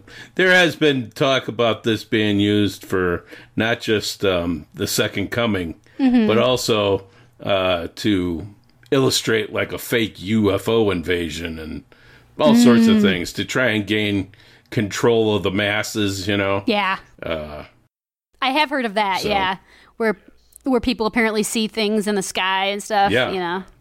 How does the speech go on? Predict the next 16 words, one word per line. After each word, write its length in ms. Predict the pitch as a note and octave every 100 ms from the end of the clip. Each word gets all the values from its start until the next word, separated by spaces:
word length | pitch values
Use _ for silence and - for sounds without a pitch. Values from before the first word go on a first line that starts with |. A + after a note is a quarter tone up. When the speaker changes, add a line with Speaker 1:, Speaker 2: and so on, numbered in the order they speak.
| _ - - -
Speaker 1:
Yeah, 160 | - D#3
there 100 | D#3
Speaker 2:
You 60 | F3
know, 60 |
Speaker 1:
have 80 | F3+
Speaker 2:
that 100 | F3+
Speaker 1:
been, 220 | E3+ D#3+ D3
uh, 360 | E2+ - C3 -
incidences. 760 | D#3 - E3 B2 G2+ A2 G2+
I 60 | A#2+
know 160 | B2+
there 80 | C3
was 160 | A2+ G2+
one 140 | B2
over 200 | A2+ F#2+
China 540 | E2+ G#2 A#2 B2+ F2+